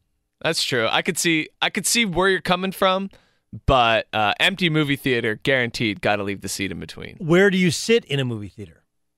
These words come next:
Speaker 1: Uh, well, I ideally try to do the one that has the rail in front of you, so then you can put your feet up, and then you also don't have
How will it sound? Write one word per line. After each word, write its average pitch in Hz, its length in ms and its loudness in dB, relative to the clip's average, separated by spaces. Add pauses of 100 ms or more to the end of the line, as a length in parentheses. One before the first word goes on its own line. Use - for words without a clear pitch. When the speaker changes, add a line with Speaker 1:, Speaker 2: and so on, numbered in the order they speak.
(320)
Speaker 1:
Uh, 123 200 4
well, 127 280 2
I 202 540 4
ideally 147 600 -2
try 143 280 0
to 143 100 -4
do 139 180 0
the 123 120 -2
one 139 560 0
that 127 180 -2
has 127 240 -2
the 107 120 -4
rail 117 380 0
in 101 120 -4
front 110 280 -2
of 92 60 -4
you, 92 180 -4
so - 140 -6
then 104 160 -6
you 101 60 -8
can - 160 -16
put - 220 0
your 165 80 -6
feet 139 260 -2
up, 120 280 0 (420)
and 117 160 -2
then 107 120 -2
you 104 140 0
also 117 400 0
don't 117 340 -4
have 104 480 -2